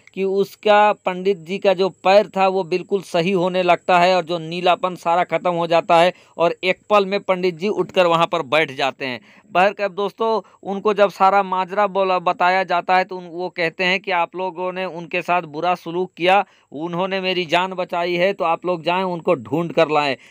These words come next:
बहरकैफ दोस्तों, लोग निकलते हैं और वो पंडित जी के जो लोग रहते हैं तलाश करने लगते हैं। खूब तलाश करने के बाद जब जंगल की तरफ जाते हैं तो पंडित जी, अ,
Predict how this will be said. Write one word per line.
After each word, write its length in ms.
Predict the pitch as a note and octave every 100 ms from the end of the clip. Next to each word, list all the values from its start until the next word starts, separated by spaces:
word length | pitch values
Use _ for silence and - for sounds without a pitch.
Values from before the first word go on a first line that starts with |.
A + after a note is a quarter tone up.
| _ _
बहरकैफ 640 | - G#2+ C#3 F#3 G3 G#3+ F3+
दोस्तों, 380 | G3 - G#3+
लोग 260 | F3+ F#3 F3
निकलते 460 | F3+ F#3 F#3+ - G3+
हैं 260 | F#3+ G#3+
और 520 | G3+ D3 F3 F#3 F3+ - _ -
वो 100 | F3
पंडित 340 | F#3+ F3+ G3
जी 140 | E3+ F#3+
के 160 | G3
जो 140 | E3+ F3
लोग 300 | F3 F#3+ F3+
रहते 240 | E3+ G3
हैं 100 | F#3+ _ _ -
तलाश 320 | E3+ F#3+ G3
करने 340 | F3 E3+ F#3
लगते 240 | F3+ E3+ F#3+
हैं। 80 | -
खूब 200 | G#3 -
तलाश 280 | F3+ F3 F#3
करने 280 | - F3 F#3
के 60 | E3+
बाद 180 | F3+
जब 180 | E3+ D3+
जंगल 320 | B2 E3 F3+ F#3
की 140 | F3
तरफ 220 | F3 E3+
जाते 300 | D#3 D#3+ F#3
हैं 100 | F3+
तो 100 | F#3
पंडित 400 | - D#3+ D#3+ F3+
जी, 200 | D3+
अ, 40 | F#3+